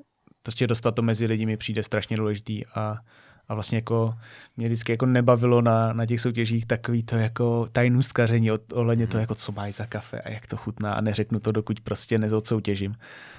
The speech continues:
Speaker 1: Takže, jak říkám, my jsme prostě to kafe měli měsíc předtím už na beči v kavárně, takže vlastně ty naši zákazníci to ochutnají dřív než po roce a,
Speaker 2: Mhm.
Speaker 1: a proč ne? Ale jak říkáš, je to prostě hrozně důležitý a, a vlastně stejně my jako,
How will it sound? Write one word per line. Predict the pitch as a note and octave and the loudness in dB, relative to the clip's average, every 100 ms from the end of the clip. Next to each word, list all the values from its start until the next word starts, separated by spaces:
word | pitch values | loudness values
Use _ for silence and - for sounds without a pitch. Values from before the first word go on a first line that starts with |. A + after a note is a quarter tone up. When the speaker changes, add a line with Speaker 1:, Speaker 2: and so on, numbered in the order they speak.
| - _ | -20 _
Speaker 1:
Takže, | A2 G2+ G2+ A2+ A2 G#2+ G#2+ A#2 | -4 -4 0 2 4 4 2 0
jak | A2+ | -4
říkám, | A2+ A2+ G#2+ | 0 0 0
my | |
jsme | G#2+ | -2
prostě | G#2 A2+ B2+ | -8 -4 -2
to | G#2+ | -2
kafe | G#2+ - | -4 -4
měli | A2 G#2+ | -4 -2
měsíc | G#2+ G#2+ - G#2 | -4 -4 -4 -6
předtím | - G#2+ G#2+ | -6 -6 -6
už | G#2 - | -6 -2
na | G#2+ | -2
beči | G#2 - G#2+ G#2+ | 0 -2 -4 -6
v | A#2 | -4
kavárně, | A#2 G#2+ G#2 G#2 | 0 0 0 -2
takže | G2+ G#2 | -4 -4
vlastně | G#2 - | -4 -6
ty | G#2+ G#2+ | -6 -6
naši | G#2 G#2+ | -4 -2
zákazníci | G#2+ G#2 A2 G2+ A2+ | -2 0 -2 -2 -2
to | A2 | -2
ochutnají | G#2 A2 G#2+ | -2 -4 -4
dřív | A2 | -2
než | G#2+ G#2+ | -4 -4
po | A#2 | -4
roce | G#2+ - A2+ | -6 -6 -6
a, | - A#2 A#2 | -6 -8 -6
Speaker 2:
Mhm. | F#2+ A2+ - - | -8 -8 -12 -16
Speaker 1:
a | - | -6
proč | A2+ A#2 - | 0 2 2
ne? | G#2+ A#2+ C3+ - | 2 2 -4 -2
Ale | A#2 A#2+ | 2 2
jak | |
říkáš, | A#2+ B2+ A#2 | 2 2 0
je | A2 | 0
to | G2+ | -4
prostě | - - | -4 -2
hrozně | A2 A2 A2+ | -2 0 0
důležitý | A2 A2 A2+ A#2 A2+ A2 | 2 2 0 0 -2 -2
a, | A2+ A2 A2 C#3+ - - | -4 -4 -6 -10 -16 -8
a | |
vlastně | A2+ A#2 | -6 -4
stejně | - A#2+ A2+ A2+ | 0 2 4 2
my | A2 A2 A2 | 2 2 0
jako, | G#2 A#2+ A#2+ | 0 -2 -4